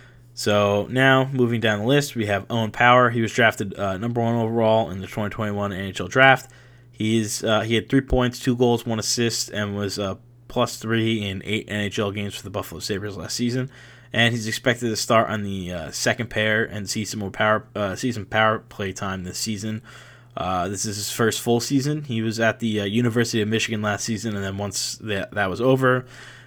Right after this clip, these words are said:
came up and played, uh, played for Buffalo. So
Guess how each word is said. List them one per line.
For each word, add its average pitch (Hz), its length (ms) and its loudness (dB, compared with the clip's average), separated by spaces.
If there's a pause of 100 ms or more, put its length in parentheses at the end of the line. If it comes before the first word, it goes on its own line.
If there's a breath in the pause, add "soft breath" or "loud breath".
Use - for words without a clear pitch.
(120 loud breath)
came 120 300 2
up 117 240 4
and 104 460 -2 (200)
played, 101 500 -2
uh, 95 380 -4 (340)
played 107 160 2
for - 80 -14
Buffalo. 85 420 -4 (260)
So 98 280 -2